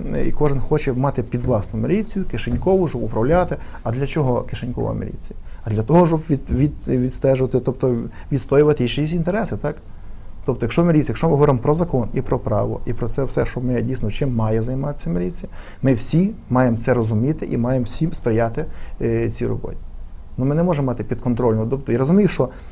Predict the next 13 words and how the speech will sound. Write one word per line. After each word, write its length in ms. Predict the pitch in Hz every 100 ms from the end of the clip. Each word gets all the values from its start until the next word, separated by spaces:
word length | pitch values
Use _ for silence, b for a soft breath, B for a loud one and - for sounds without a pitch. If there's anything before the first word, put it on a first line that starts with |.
| B -
е, 60 |
громадськість 640 | 110 117 139 165 170 - -
має 140 | 135
впливати 500 | 117 - 147 143 - -
однозначно. 720 | 135 139 131 113 87 - -
І 80 |
ми 160 | 131 156
дійсно 280 | 151 170 147
забили 340 | 135 147 151
це 140 | 139 139
питання, 500 | 135 151 151 143 139 B B -
і 100 | 135
ми, 140 | 147